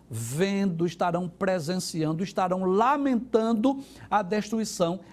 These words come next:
daquela cidade. Veja o que diz o versículo dezoito. "E vendo a fumaça do seu incêndio", olha, veja que será com fogo, né? Eles vão dizer assim: "Que cidade é semelhante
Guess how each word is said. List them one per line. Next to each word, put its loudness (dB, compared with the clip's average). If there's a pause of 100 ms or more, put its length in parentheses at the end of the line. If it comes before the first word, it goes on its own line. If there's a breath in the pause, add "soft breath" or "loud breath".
daquela -2
cidade. -6
Veja 2
o -2
que 2
diz 2
o 2
versículo 0
dezoito. 0 (1900 loud breath)
"E 4
vendo 2
a 2
fumaça 2
do -2
seu -2
incêndio", 0
olha, 0
veja -2 (260 loud breath)
que -4
será 0
com -4
fogo, 4
né? 2 (380 loud breath)
Eles 4
vão 0
dizer 0
assim: -4 (220)
"Que 4
cidade 0
é 2
semelhante 0